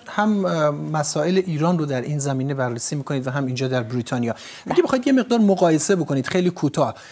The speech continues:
Speaker 1: وضعیت در اینجا در بریتانیا چطوریه؟
Speaker 2: ام، در خصوص این موضوع باید بهتون بگم که، اه، اول ابتدا به ساکن به ذهن اینطور خطور پیدا می‌کنه که احتمالاً در، اه، بریتانیا خیلی ما قانون مدرنی داریم،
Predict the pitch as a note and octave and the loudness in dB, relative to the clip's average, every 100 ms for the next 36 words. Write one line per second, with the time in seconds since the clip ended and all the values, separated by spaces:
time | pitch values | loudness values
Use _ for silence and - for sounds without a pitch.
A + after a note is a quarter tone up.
0 | - E3+ D#3+ G3 G#3+ G3 E3 - E3 C#3+ | 0 2 4 2 2 2 0 0 0 2
1 | D#3 C3+ C#3 C3 D3 C#3+ D3 C#3+ B2 A#2 | 2 2 2 2 0 0 0 0 -2 -6
2 | G#2 F#2+ - - - - - - - C#4 | -8 -10 -14 -20 -20 -20 -20 -4 0 4
3 | C#4 C#4 C4+ A#3 B3 B3 D#4 D4+ D#4+ G#4+ | 6 6 4 4 2 2 0 0 -2 0
4 | G#4 F4+ D4 C4+ D#4 B3 C4 C4+ C4+ C#4+ | 0 4 6 4 4 2 4 2 2 2
5 | C#4 C4+ C4+ C4+ C4+ - - - F#3+ - | 4 0 2 2 2 -2 -14 0 2 2
6 | G#3 G#3 A#3+ A3 - A3 F#3+ G3 G3 F#3+ | 2 4 2 2 2 2 4 2 0 2
7 | A#3 G3 F#3+ G#3+ A3 F#3+ F#3+ G#3+ G#3+ A3+ | 2 2 2 2 2 -2 0 0 0 -2
8 | - G#3+ G#3+ G3+ G3+ G3 - F#3+ G3 G3 | 2 2 2 2 2 0 0 0 2 0
9 | F#3+ F#3 D#3+ E3+ F#3+ F#3+ E3 - - E3 | 0 0 2 2 2 2 0 0 -2 -2
10 | D#3 E3 - D#3+ E3 F3+ - F#3 F3+ F3+ | 0 -2 -2 -2 -2 -2 0 0 2 0
11 | - - - F#3+ F3+ E3+ F3+ F3+ F3 E3+ | -2 -8 -2 2 2 2 2 2 2 4
12 | F#3+ F3+ D3+ B2 B2+ | 4 2 2 0 0